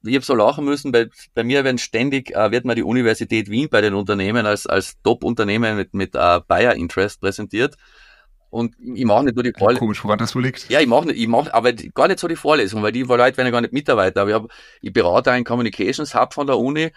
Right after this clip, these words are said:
Speaker 1: und da schauen halt viele auf mein Profil.
Speaker 2: Mhm.
Speaker 1: Ich empfehle denen, ja, schaut euch mal, überlegt euch, wie ihr Profil gestaltet und so. Und der Indikator sagt, ja, die Uni Wien will unbedingt bei dir was kaufen.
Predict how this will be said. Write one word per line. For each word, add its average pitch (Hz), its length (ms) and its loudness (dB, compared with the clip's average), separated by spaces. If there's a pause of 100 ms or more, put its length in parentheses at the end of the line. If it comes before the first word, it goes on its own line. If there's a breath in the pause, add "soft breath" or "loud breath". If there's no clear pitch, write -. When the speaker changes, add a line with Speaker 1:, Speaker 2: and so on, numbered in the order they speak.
(360 soft breath)
Speaker 1:
und 113 180 -4
da 120 60 2
schauen 101 260 -2
halt 131 160 2
viele 123 320 0
auf 110 80 2
mein 110 180 2
Profil. 123 480 -2
Speaker 2:
Mhm. 98 80 -10 (280)
Speaker 1:
Ich 107 100 -2
empfehle 117 380 0
denen, 110 120 -2
ja, 98 160 4
schaut 95 280 0
euch 98 120 -2
mal, 95 220 -2
überlegt 90 480 -6
euch, 107 120 -8
wie 110 60 -4
ihr 110 100 0
Profil 117 280 -8
gestaltet 113 480 -4
und 123 100 -10
so. 139 180 -2 (280 soft breath)
Und - 160 -12
der 92 140 0
Indikator 117 520 0
sagt, 101 140 -12
ja, 107 100 -2
die 101 120 -6
Uni 120 260 -2
Wien 120 180 0
will 107 100 -4
unbedingt 117 420 -2
bei 104 80 -2
dir 110 120 0
was 107 120 -4
kaufen. 98 400 0